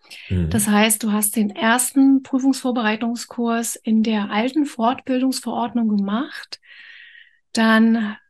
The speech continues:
Speaker 2: du hattest es erwähnt, musstest du Steuern und Bilanzen wiederholen.
Speaker 1: Ja.
Speaker 2: Und hast ja den Prüfungsvorbereitungskurs bei mencue erneut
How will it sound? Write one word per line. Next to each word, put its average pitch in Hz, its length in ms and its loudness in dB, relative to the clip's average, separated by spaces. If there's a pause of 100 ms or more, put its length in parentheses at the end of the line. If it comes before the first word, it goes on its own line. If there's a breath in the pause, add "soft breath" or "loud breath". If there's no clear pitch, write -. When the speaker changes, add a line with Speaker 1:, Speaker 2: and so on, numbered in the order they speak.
Speaker 2:
du 214 120 -6
hattest 208 220 -2
es 208 100 -4
erwähnt, 269 460 2
musstest 233 300 -4
du 226 40 -8
Steuern 220 300 0
und 214 140 2
Bilanzen 220 500 4
wiederholen. 226 720 0 (840)
Speaker 1:
Ja. 131 200 -4
Speaker 2:
Und 233 180 2
hast 220 220 -2
ja 240 80 2
den 226 160 2
Prüfungsvorbereitungskurs 233 1300 0 (560 loud breath)
bei 214 160 4
mencue 247 600 4
erneut 220 840 0